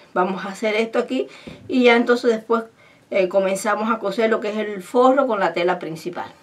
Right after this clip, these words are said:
Así nos quedarían los hombros ya cosidos. En esta parte yo las volteé hacia atrás,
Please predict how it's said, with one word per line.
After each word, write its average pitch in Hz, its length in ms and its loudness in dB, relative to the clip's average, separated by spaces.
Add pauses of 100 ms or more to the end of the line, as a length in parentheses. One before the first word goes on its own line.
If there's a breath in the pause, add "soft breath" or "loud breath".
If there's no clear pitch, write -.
(140)
Así 170 220 -12
nos 190 140 -12
quedarían 180 400 -8
los 175 240 -6
hombros 185 340 -6
ya 156 240 -6
cosidos. 247 560 -6 (420 loud breath)
En 165 160 -4
esta 180 280 -6
parte 190 500 0
yo 180 140 -2
las 185 180 -6
volteé 175 540 -4
hacia 160 400 -6
atrás, 175 500 -4